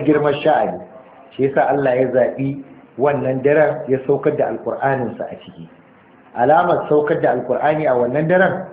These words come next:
alamar Allah ya girmama daren kenan. Da haka sai Allah Maɗaukakin Sarki ya tsara cewa duk wanda ya riski wannan dare,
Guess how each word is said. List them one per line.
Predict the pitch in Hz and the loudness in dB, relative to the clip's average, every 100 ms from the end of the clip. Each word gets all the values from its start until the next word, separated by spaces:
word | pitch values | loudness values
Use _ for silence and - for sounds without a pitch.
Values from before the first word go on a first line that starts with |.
| - - - | -20 -16 -6
alamar | 120 147 151 135 - | 0 2 2 0 0
Allah | 147 143 123 | 0 2 2
ya | 131 131 - | 4 2 2
girmama | 139 143 127 110 | 2 2 0 -2
daren | 110 117 117 92 | 0 0 0 -4
kenan. | 98 85 80 - - - - _ | -10 -10 -12 -18 -20 -20 -20 _
Da | 113 135 | -4 -2
haka | 143 127 | 0 -2
sai | 143 | 0
Allah | 139 143 131 | 0 0 -2
Maɗaukakin | 131 123 - - 127 | -2 -6 -8 -12 -8
Sarki | 131 131 135 | -6 -6 -2
ya | 131 131 - | -2 0 2
tsara | 139 139 120 127 - - - - - | 4 4 2 0 -6 -20 -20 -20 -6
cewa | 147 131 127 123 - | 0 4 4 2 -2
duk | 170 170 170 | -4 -2 2
wanda | 180 175 151 110 - 117 | 2 2 2 0 -2 0
ya | 151 | 2
riski | 139 92 - | 0 -4 -2
wannan | 143 135 117 120 117 | 0 0 -2 -6 -2
dare, | 120 117 | 0 0